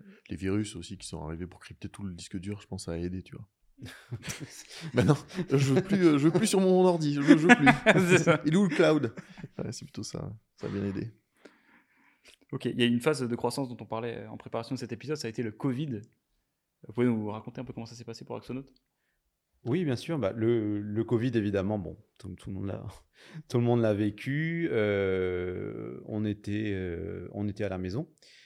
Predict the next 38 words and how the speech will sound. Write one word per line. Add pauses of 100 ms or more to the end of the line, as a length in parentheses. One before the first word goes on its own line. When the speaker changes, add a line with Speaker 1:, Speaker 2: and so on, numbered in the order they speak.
(220)
Speaker 2:
Et
du
coup,
il
y
a (440)
pas
mal
de
boîtes (520)
qui
se
sont
retrouvées
à
devoir (400)
partager
des
infos.
Alors,
parfois,
ils
avaient,
euh, (460)
euh,
un
petit
serveur,
euh,
chez
eux
où
ils
s'échange-,
s'échange-,
s'échangeaient,
euh,
des,